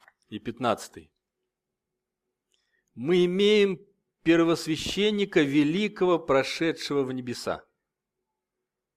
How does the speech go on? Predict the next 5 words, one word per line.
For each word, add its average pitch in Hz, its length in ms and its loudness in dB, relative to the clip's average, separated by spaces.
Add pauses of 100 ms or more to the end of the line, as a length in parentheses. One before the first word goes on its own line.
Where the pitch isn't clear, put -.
(300)
Иисуса, 160 540 -2
Сына 170 400 0
Божьего". 127 500 -2 (760)
Пятнадцатый 139 520 -2
стих. - 400 -12